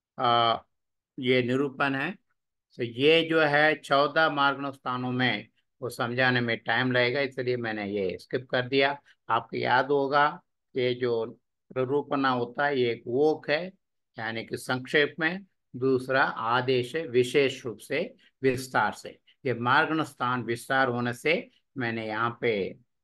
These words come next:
छोड़ दिया, किसी को चाहिए तो स्लाइड पीछे रखा मैंने, ये कर लेंगे। यहाँ तक ये जो अंतर्भावाधिकार का संक्षेप में हमने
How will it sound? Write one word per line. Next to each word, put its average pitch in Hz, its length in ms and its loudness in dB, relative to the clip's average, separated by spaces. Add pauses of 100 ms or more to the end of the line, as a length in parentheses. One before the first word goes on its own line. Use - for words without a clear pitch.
(100)
छोड़ 127 220 -2
दिया, 135 460 0 (200)
किसी 123 200 -8
को 123 80 -4
चाहिए 120 360 0
तो 120 180 -4
स्लाइड 117 440 -2
पीछे 131 260 -4
रखा 127 320 0
मैंने, 127 360 -2 (260)
ये 107 160 0
कर 82 240 -6
लेंगे। 76 400 -14
यहाँ 135 300 0
तक 151 300 2
ये 123 340 2
जो 120 400 0 (220)
अंतर्भावाधिकार 110 1160 -2
का 131 380 0 (220)
संक्षेप 165 720 0
में 117 120 -4
हमने 107 400 -4